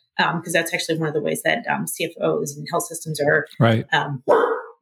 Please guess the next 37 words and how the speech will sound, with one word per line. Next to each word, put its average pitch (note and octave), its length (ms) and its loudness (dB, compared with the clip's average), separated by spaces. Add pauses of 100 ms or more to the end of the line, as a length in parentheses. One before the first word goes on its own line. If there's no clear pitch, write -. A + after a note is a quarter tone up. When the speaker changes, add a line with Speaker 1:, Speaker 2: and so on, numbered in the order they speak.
(100)
Speaker 1:
you G3 100 4
know, E3 80 4
looking F3 280 4
to F3 100 4
alleviate D#3+ 360 4
their D3+ 120 2
margin D#3+ 340 0
pressure F3+ 520 2
is, D#3+ 320 0
uh, D3+ 60 0
if D3 200 0
they D#3+ 60 -12
have D#3+ 120 -6
negative D#3+ 340 -2
margins, D#3+ 380 -2
they're D#3 100 0
actually D#3 300 -6
looking D3 420 -4 (140)
for D3+ 180 -2
an D3 100 -6
acquirer. D3+ 580 2 (360)
Um, D#3+ 160 4
but F#3+ 100 6
if G3 140 2
we G3 120 6
weren't E3+ 340 0
in F3 60 -4
this E3 140 -6
position E3 480 -4
looking E3 440 -2
for E3 100 -6
an D#3+ 100 -4
acquirer, G#3+ 520 4 (340)
then E3+ 420 2
we E3+ 320 2
would D3+ 260 4
be, C#3+ 380 2